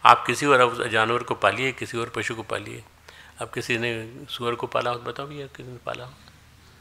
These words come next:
मेरे ख्याल से नहीं पाला किसी ने, पर विदेश में पालते हैं क्योंकि उनकी मानसिकता ऐसी है कि हमारा इनसे प्रेम है, हमारा इनसे प्रेम है। पर जो प्रेम करता है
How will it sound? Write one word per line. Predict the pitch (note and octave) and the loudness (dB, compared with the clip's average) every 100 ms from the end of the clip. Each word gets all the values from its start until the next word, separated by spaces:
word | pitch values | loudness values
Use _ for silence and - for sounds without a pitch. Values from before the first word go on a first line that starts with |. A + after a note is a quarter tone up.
| - - - B2 | -20 -20 -14 -10
मेरे | A#2 | -4
ख्याल | B2 | -4
से | C3 | -2
नहीं | B2 B2+ | -6 -4
पाला | G#2+ G2 | -4 -4
किसी | - F#2 F#2+ | -10 -14 -14
ने, | G#2 - - - - - | -16 -20 -20 -20 -16 -8
पर | A2+ | -6
विदेश | G2 G2 A#2+ B2 C#3+ | -6 -4 -4 -4 -6
में | - | 2
पालते | F#2 F2+ - - | 2 2 -4 -10
हैं | - - - - - - - - - - - - - - | -12 -20 -20 -20 -20 -20 -20 -20 -20 -20 -20 -20 -20 -14
क्योंकि | G#2 A#2 | -6 -6
उनकी | A2 A2 | -4 0
मानसिकता | G#2+ B2 - - | 2 2 0 8
ऐसी | C#3 A#2 B2 | 8 8 2
है | A2 A#2+ C#3+ - - - - - - - - | -2 -2 -4 -10 -20 -20 -20 -20 -20 -20 -8
कि | A2+ G#2 G#2 - - - - - - - - - - - - - - - - - | -2 0 0 -6 -12 -16 -20 -20 -20 -20 -20 -20 -20 -20 -20 -20 -20 -20 -20 -6
हमारा | A2 G#2+ G#2+ | 2 4 4
इनसे | G2+ - | 0 -4
प्रेम | - B2 C#3 C3+ | 0 2 4 0
है, | C3 | -2
हमारा | G#2 G2+ | -2 -2
इनसे | F#2+ G2 | -4 -8
प्रेम | A2 B2 | -10 -10
है। | A#2+ - - | -12 -12 -6
पर | B2 | -2
जो | C#3 | -2
प्रेम | - C#3+ F3+ | 2 2 6
करता | F3 E3+ F3 | 6 8 8
है | E3 C3 | 8 6